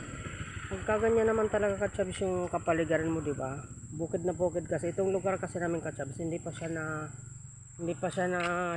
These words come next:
de-develop. Bali, yung doon banda, doon, palayan na yan. Yung doon banda, palayan na yan, doon sa may likod ng bahay nitong kubo. Palayan na yan. So, bali, nakakatakot talaga siya, Kachabs, ba?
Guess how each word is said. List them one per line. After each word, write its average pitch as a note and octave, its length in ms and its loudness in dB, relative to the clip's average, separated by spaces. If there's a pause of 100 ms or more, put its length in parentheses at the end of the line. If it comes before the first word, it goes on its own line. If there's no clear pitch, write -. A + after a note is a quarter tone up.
de-develop. D3 720 0 (1120)
Bali, G3 320 4
yung G3 160 4
doon F#3 320 4
banda, E3+ 320 2
doon, D3+ 160 0
palayan F3 480 2
na D#3+ 80 2
yan. D3+ 320 0 (240)
Yung C#3 160 -6
doon C#3 160 -6
banda, C#3+ 160 -4
palayan C#3 400 -4
na C#3+ 80 -4
yan, C#3 160 -6
doon C3 80 -10
sa D3 80 -4
may C3+ 160 -4
likod C3+ 240 -10
ng B2+ 240 -10 (480)
bahay C3+ 240 -2
nitong C3+ 320 -6
kubo. C#3 560 -6 (240)
Palayan C3 400 -8
na C3 80 -8
yan. C3 240 -8 (840)
So, D#3+ 160 -2
bali, E3+ 320 0
nakakatakot E3+ 720 -2
talaga E3 240 -2
siya, D#3 160 -8
Kachabs, D3+ 480 -4
ba? A#2 160 -8